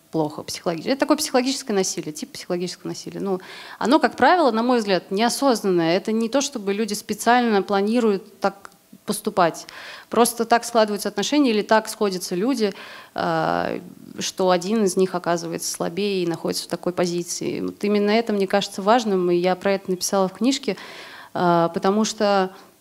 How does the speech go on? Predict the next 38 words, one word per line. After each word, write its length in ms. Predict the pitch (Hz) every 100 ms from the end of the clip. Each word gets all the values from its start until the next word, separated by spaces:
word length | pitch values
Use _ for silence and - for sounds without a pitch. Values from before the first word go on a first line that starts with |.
| - - -
сейчас 440 | - 214 233 240
нет 360 | 240 240 226 -
вот 180 | - 190
этого, 560 | 190 185 170 175 175 170
этих 320 | - - 190
полутонов, 600 | - 185 180 180 175 160
есть 180 | 196 185
только 160 | 185 175
черное 320 | - 247 190
и 40 | 180
белое. 400 | 165 160 175 175 _ _ - - _ _ _ _ - - -
И 440 | 196 175 175 165 -
ты, 340 | - 180 175 - - - -
э, 600 | - - - - - -
не 200 | 180 196
прав, 240 | 214 220
ты 100 | 220
плохой, 320 | 180 185 180 160
все. 340 | - 180 151
И 640 | - - - 165 170 170 170 -
мне 320 | - 185 196
кажется, 320 | 196 - 190
нельзя 400 | 190 185 175 190
так 280 | 185 170 -
вообще 400 | 170 170 170 -
в 60 | 180
целом 300 | - 185 165
смотреть 440 | - 170 175 160
на 80 | 156
отношения 440 | 156 160 - 160
людей. 340 | 160 165 151 165 _ - - - - -
Э, 400 | - - - -
ну, 200 | - 165
настолько 880 | 170 165 - 175 160 - 156 147 160
категорично, 720 | - 180 175 175 175 214 180 156
однобоко 540 | 151 147 165 165 165
и 320 | 151 151 151
вот. 260 | 151 151